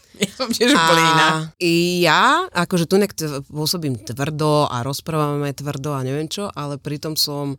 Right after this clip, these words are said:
Speaker 2: jedna citlivá žena proste, ktorá doma, keby ste ma videli, ja tam proste chodím vo vianočnom pyžame, čo by som, čo chodím celé leto vo vianočnom pyžame. Mám vypnuté vlasy hore a varím proste nejaké jedlo vždycky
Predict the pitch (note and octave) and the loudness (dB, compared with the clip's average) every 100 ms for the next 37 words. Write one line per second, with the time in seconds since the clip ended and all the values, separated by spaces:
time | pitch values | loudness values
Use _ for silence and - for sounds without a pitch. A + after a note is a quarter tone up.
0 | _ _ C#3 C#3+ C3 - - D3 G3 G#3+ | _ _ -2 0 0 -4 -10 -8 -2 0
1 | C#3+ G#2+ G#2 B2 C#3+ - D#3 D3 - F3+ | 0 -2 -4 -2 -2 -2 -6 -4 -8 -12
2 | - C3 B2+ C3 B2+ C3+ E3 D#3+ C#3 C#3 | -8 -6 -6 -6 -2 0 0 -2 -6 -6
3 | D#3+ D3 G#2 G2+ C#3 D#3 C#3 D#3 C#3 - | -4 -6 -6 -4 -2 -2 -2 -2 -4 -6
4 | _ _ C#3+ C3+ D3 C3 - - D#3 D3+ | _ _ -6 -4 -4 -8 -18 -10 -6 2
5 | G3 F3 B2 B2 B2 B2+ G3+ - F#3 C#3+ | 2 0 -6 -6 -2 0 0 0 -2 -2
6 | A#2+ B2+ A#2 B2+ C3 C#3+ C3+ C3+ D3+ C3+ | -4 -4 -2 -4 -4 -4 -2 0 -2 -4
7 | C3 C3 D3 E3 C#3+ - F#3 F#3+ G#2+ - | -6 -6 -2 0 0 0 2 2 -2 -4
8 | D3 B2 C3 D3 D3 F3+ - B2 A2 A#2+ | -4 -4 -2 -2 -2 -6 -4 -4 -2 -4
9 | C#3 - D3 F3 E3 C#3 F3 E3+ F#3+ C#3+ | -10 -4 2 2 2 0 2 2 0 0
10 | C3 A#2+ C3 B2+ B2 C#3 - A2+ A#2 E3 | 0 0 -2 -4 -2 -2 -4 -2 2 2
11 | D#3+ C#3 A2+ - B2+ - _ C3+ A#2+ - | 2 -2 -6 -4 -6 -10 _ -2 -2 -2
12 | B2+ - C#3+ C#3 D3 C#3 - C#3 D3 - | -4 -4 -2 0 2 0 0 -6 -6 -8
13 | - E3+ | -4 -6